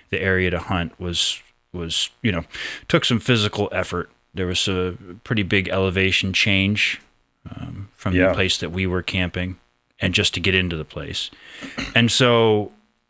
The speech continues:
Speaker 1: you know, automatically I was, you know, humbled, for one, at the magnitude of the place, and then two, I was really grateful for just a little bit of physical endurance that I built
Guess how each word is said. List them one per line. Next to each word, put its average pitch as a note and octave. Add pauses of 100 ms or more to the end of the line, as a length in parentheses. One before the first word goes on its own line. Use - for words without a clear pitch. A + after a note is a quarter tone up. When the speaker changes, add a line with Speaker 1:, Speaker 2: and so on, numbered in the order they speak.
(200)
Speaker 1:
you A2+
know, F#2+
automatically G#2
I F#2
was, F#2 (340)
you F#2
know, F2 (100)
humbled, G2+
for G2
one, G2 (360)
at F#2
the F#2+
magnitude G2
of A#2
the F#2+
place, F2+
and G2+
then F#2
two, E3
I F#2
was F2+
really G#2
grateful F#2
for F2 (520)
just A2+
a G#2+
little G#2
bit G2
of F2+
physical F2+ (880)
endurance E2+
that E2
I D#2+
built D#2+